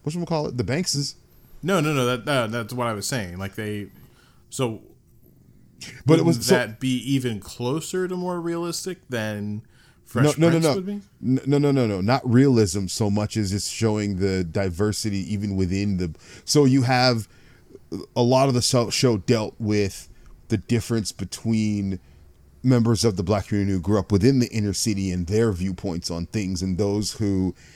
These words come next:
Speaker 1: had attained, you know, wealth and, and success, and, and how the two saw each other differently, despite still struggling with some of the same issues, right?
Speaker 2: Hmm.
Speaker 1: Um, I know this is fresh in my head because I've seen a lot of the episodes thanks to my kids.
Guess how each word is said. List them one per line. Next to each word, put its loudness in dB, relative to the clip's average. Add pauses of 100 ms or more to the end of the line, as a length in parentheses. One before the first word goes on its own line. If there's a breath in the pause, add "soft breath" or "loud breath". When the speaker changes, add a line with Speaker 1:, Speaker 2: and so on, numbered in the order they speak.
(120)
Speaker 1:
had 2
attained, 2 (140)
you 0
know, 2 (120)
wealth 0
and, 0
and -2
success, -2
and, -2 (220 loud breath)
and -2
how 0
the 0
two -2
saw -2
each -2
other -4
differently, -4
despite -4 (240 soft breath)
still 0
struggling 0
with -2
some -2
of -4
the 0
same 2 (300 soft breath)
issues, -4 (380 soft breath)
right? 2
Speaker 2:
Hmm. -10
Speaker 1:
Um, -4 (220)
I 2
know 6
this 0
is -4
fresh -2
in 0
my 2
head 0
because 0
I've -2
seen 0
a -2
lot 2
of -2
the 0
episodes -6
thanks -4
to -6
my -6
kids. -6